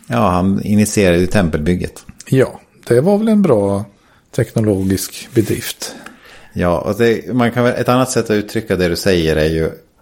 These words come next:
Speaker 1: att det inte bara är teknologin i sig, utan vad är, vad sätter vi upp för målbild med teknologin och vad, vilka värden är det vi vill uppnå? Här är det ju då, målbilden är att de vill nå ända upp till himlen.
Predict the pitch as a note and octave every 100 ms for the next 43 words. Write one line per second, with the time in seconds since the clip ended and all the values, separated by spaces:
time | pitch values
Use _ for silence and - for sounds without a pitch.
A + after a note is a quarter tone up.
0 | - - - F#2+ F#2 F2 F2+ F2+ F2 -
1 | G2 - F2+ D#2+ E2+ E2+ E2+ - G2 D#2+
2 | D#2 D2+ D#2+ D#2 E2 D#2+ - - F#2 F#2
3 | F#2 - F#2 - F#2 E2+ E2+ D#2 - -
4 | - - _ - - F#2+ A2 G#2 F2+ F2
5 | A2+ B2 A#2 A2+ - G#2 - G2+ F#2 F2+
6 | E2 F2 E2 - - G2 F2+ F#2 F2 D#2
7 | F2+ F2+ - F#2 E2 F2 E2 D#2 D#2+ F2
8 | E2+ D#2+ D#2 D2+ - F2 E2+ F2 E2 F2
9 | F#2+ - - A2 G#2 - - - G2 G#2+
10 | G#2 F#2 F#2 F2+ E2 D#2 - - - _
11 | _ G2 G2+ G2 F2+ G2 G2+ F2+ E2 D#2+
12 | D#2+ D2+ D2+ D2 - - D#2+ D#2 D#2 D#2
13 | - E2+ F2+ F#2 A#2